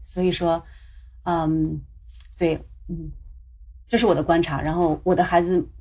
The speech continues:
非常开心，嗯，非常有安全感，非常，嗯，社交，社交达人，<laughs> 非常 popular，非常受欢迎。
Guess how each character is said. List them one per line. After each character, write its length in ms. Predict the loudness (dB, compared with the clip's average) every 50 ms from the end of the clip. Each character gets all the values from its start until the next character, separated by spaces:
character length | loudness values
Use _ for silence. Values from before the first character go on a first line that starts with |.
| -20 -20 -14
非 180 | -6 -2 0 0
常 120 | 0 0
开 160 | 0 -2 -4
心， 260 | -2 -2 -2 -2 -2 -4
嗯， 240 | -6 -6 -6 -6 -6
非 180 | -4 -4 -2
常 200 | 0 0 0 -2 -2
有 100 | -2 -2
安 160 | 0 0 -2
全 180 | -2 0 -2 -2
感， 200 | -2 -4 -6 -10 -16 -20 -20 -20 -20 -20 -20 -20 -20 -20 -20 -20 -20
非 260 | -20 -14 -4 -2 0 0
常， 340 | 2 2 2 2 0 -2 -6 -10 -12 -8
嗯， 300 | -6 -4 -2 -2 -2 -2
社 160 | -2 -2 0 2
交， 260 | 4 4 2 2 0 -6 -14 -20 -20 -20 -20 -20 -20 -20 -20 -20 -20 -14
社 180 | -8 -4 -2 2
交 120 | 2 2
达 160 | 4 4 4 4
人， 100 | 4 4 2 2 0 -2 -4
<laughs> 280 | -6 -6 -4 -4 0 2
非 80 | 4 4
常 140 | 4 2 2
popular， 480 | 2 0 2 2 2 4 4 4 2
非 140 | 2 2 2
常 100 | 2 2
受 160 | 2 2 0
欢 220 | 2 2 2 4 4
迎。 220 | 2 2 0 -4